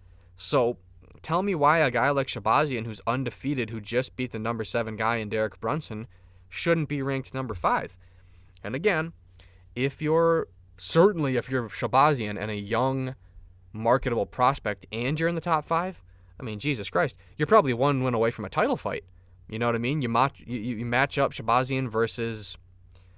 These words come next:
maybe Jack Hermanson or Jared Cannonier, or maybe even Robert Whitaker, if you want to get so bold. And if he beats any of those three fighters, which is a very tall task, but if he beats any of those three,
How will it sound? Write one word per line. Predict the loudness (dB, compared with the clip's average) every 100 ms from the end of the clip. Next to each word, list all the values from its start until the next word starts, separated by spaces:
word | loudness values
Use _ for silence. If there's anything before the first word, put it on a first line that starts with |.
| -20 -8
maybe | -2 0 0 0 -2 -4
Jack | 0 0 0
Hermanson | -6 -4 -4 -4 -4 -4
or | -4
Jared | -4 0 0 0
Cannonier, | -4 -6 -4 -4 -4 -2 -2 -2
or | 0
maybe | 2 2
even | 2 -2 0
Robert | 2 2
Whitaker, | 0 -2 -4 -6 -6 -12 -20 -18
if | -10 -6
you | -2
want | -2
to | -2
get | -4
so | -2 -2
bold. | -2 0 0 0 -2 -18 -20 -18 -6
And | -4
if | -4
he |
beats | -4 -4 -4 -4
any | -2 0
of | 0
those | 2 -2
three | -4 -8
fighters, | -2 0 2 0 -2
which | -4
is | -6
a | -4
very | 0 0
tall | 0 -2 -4
task, | -2 -2 -2 -4 -2
but | -2
if | -4
he |
beats | -6 -6 -4
any | -4 -2
of | -2
those | -4
three, | -6 -8 -6 -8